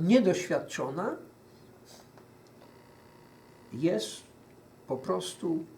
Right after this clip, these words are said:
niczym. Dlatego zwracajmy uwagę, do kogo my mówimy pewne rzeczy. To jest po to, żeby tutaj, jeżeli jest wiedza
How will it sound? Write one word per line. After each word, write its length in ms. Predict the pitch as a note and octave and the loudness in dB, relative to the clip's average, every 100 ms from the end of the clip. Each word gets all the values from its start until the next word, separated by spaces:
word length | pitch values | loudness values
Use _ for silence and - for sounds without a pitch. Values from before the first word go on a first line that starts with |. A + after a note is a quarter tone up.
| - - - - - - - - | -20 -20 -20 -20 -20 -20 -6 0
niczym. 340 | C4 - - - - - - - - - - - - | 0 0 -8 -14 -20 -20 -20 -20 -20 -20 -20 -20 -10
Dlatego 380 | C#3+ C#3+ G3+ A#3+ | -6 2 4 4
zwracajmy 600 | E3+ E3 - F#3 A3 A3+ | 2 2 4 4 4 2
uwagę, 560 | G3+ D#3+ C3+ C#3 G3+ F#3 | 4 4 4 4 0 2
do 100 | E3+ | 4
kogo 300 | F#3 F3 F#3 | 4 4 2
my 140 | F#3 | 2
mówimy 400 | F#3 E3 E3+ E3+ | 0 0 0 0
pewne 320 | E3 E3+ A3 | -2 -2 0
rzeczy. 360 | A3+ F3+ - - - - - - - - - - - - - - - - - - - - - - - - - - - - - - - - - - - - - - | 2 2 0 -10 -18 -20 -20 -20 -20 -20 -20 -20 -20 -20 -20 -20 -20 -20 -20 -20 -20 -20 -20 -20 -20 -20 -20 -20 -20 -20 -20 -20 -20 -20 -20 -20 -16 -16 -16 -4
To 120 | F3+ F#3 | 2 4
jest 300 | D#3 - - | 2 -2 -4
po 140 | A2+ | -4
to, 360 | E3 F#3+ B3+ - - - - - - - - - | 0 0 0 -4 -16 -20 -20 -20 -20 -20 -20 -14
żeby 300 | - D#3 C#3+ | -6 -4 -4
tutaj, 600 | - C#4 - D3 F3 B3 - - - - - - - - B2+ | -4 -6 -2 0 2 0 -6 -18 -20 -20 -20 -20 -20 -12 -8
jeżeli 400 | C3 G3 A3+ E3 | 0 2 2 0
jest 200 | C3 C3 | -2 -2
wiedza 560 | D#3 D3+ - D#3+ G#3 | 0 2 0 -2 -2